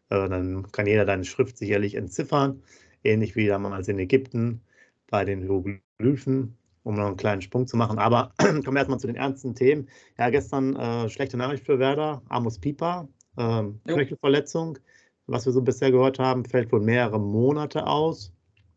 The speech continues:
Speaker 1: ohne jetzt genau zu sagen, äh, wie lange. Aber klingt jetzt für mich, sagen wir mal so, vor Mitte, Ende Februar ist er wohl nicht mehr im Training, oder?
Speaker 2: Ja.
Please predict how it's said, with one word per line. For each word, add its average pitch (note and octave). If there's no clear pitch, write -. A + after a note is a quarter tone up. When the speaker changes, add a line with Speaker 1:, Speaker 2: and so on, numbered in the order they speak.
Speaker 1:
ohne B2+
jetzt A#2
genau A2+
zu A2
sagen, A2
äh, G#2
wie G#2+
lange. B2+
Aber A2
klingt C3+
jetzt -
für A#2
mich, C3+
sagen A#2+
wir A#2
mal A2+
so, A#2+
vor A#2+
Mitte, B2+
Ende A2+
Februar A2+
ist -
er A2
wohl A2
nicht A2+
mehr A2+
im G#2
Training, G2+
oder? G#2+
Speaker 2:
Ja. -